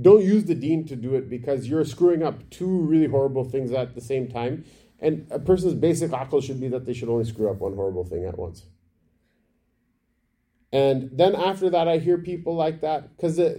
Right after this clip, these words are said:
the thing is, there are layers. Society's like an onion, right? There's layers. So those people are actually genuinely still more religious than, I would say, eighty percent of the, the, the population. So then they'll go in front of the n-, non-religious people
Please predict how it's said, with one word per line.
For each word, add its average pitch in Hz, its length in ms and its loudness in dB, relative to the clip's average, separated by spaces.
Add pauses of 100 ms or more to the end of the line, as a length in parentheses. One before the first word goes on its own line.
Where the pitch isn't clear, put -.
the 147 380 -4
thing 185 160 4
is, 175 80 4
there 180 140 2
are 151 60 4
layers. 123 600 2
Society's 151 520 -6
like 151 120 -6
an 117 120 -6
onion, 117 420 0
right? 127 160 -2
There's 131 200 0
layers. 117 420 0 (640)
So 156 100 -8
those 208 240 8
people 240 280 0
are 226 100 2
actually 190 440 -6
genuinely 196 580 6
still 202 300 4
more 156 280 4
religious 143 420 -2
than, 135 120 -4
I 131 80 -2
would 123 100 -4
say, 135 140 -2
eighty 123 160 -6
percent 123 340 -6
of 110 160 -6
the, 98 500 -6 (240)
the, 110 280 -6
the 107 100 -12
population. 127 880 -2 (540)
So 151 140 -4
then 185 200 4
they'll 208 240 8
go 214 200 8
in 208 80 4
front 202 260 -4
of 185 120 -4
the 180 100 -2
n-, 165 920 -8
non-religious 180 920 4
people 165 520 -2